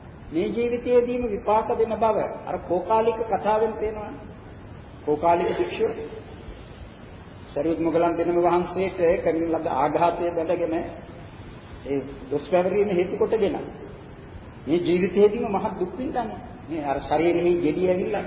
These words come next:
විශාල වෙලා ඒක පුපුරලා මහ දුක් විඳලා ඊළඟට මැරි කොහෙද උපන්නයි කියලා බුදුහාමුදුරුවෝ අදාළා. පදුම නිරේ. පදුම. ඒ නිරෙහි අවශ්‍ය ගැනත් කියලා තියෙනවා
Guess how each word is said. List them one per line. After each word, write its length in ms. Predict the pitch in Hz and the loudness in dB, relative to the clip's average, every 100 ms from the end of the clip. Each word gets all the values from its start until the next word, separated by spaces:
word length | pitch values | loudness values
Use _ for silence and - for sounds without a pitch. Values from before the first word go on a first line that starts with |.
| - | -6
විශාල 440 | - - 170 185 | -10 2 6 6
වෙලා 260 | 202 220 185 | 4 0 -2
ඒක 180 | 143 135 | -4 -4
පුපුරලා 500 | 147 - 220 233 - - - - - - - | -6 -2 -2 -2 -4 -12 -14 -16 -16 -16 -12
මහ 140 | - 165 | -2 -2
දුක් 200 | 175 175 - | 0 -2 -2
විඳලා 360 | 202 226 262 - - - - - - - - | 0 2 2 -2 -10 -14 -16 -16 -16 -16 -12
ඊළඟට 440 | 135 160 175 170 208 | 0 4 4 2 0
මැරි 300 | 170 190 226 247 | 2 4 2 0
කොහෙද 260 | 185 214 | 2 4
උපන්නයි 500 | 208 - 240 277 180 | 4 4 2 2 0
කියලා 220 | 147 139 139 | 0 -2 -4
බුදුහාමුදුරුවෝ 460 | 147 160 147 147 | 0 0 0 -2
අදාළා. 440 | 190 220 170 - - - - - - - - - | 0 0 0 -2 -8 -10 -14 -16 -16 -16 -16 0
පදුම 300 | 151 196 254 | 2 4 2
නිරේ. 420 | 226 233 208 147 - - - - - - - - - - - | 2 4 4 4 0 -6 -10 -10 -12 -12 -12 -14 -14 -14 -6
පදුම. 320 | 147 156 131 113 - - - - - - - - - - - - - | -4 -2 -4 -6 -8 -8 -10 -10 -12 -12 -14 -14 -14 -14 -14 -14 -2
ඒ 120 | 147 | 2
නිරෙහි 280 | 147 170 196 202 | 4 6 8 8
අවශ්‍ය 320 | 160 190 202 | 8 4 2
ගැනත් 280 | 202 214 220 | 0 0 -2
කියලා 300 | 220 208 175 | 0 2 2
තියෙනවා 420 | - 131 117 117 | -2 -8 -6 -8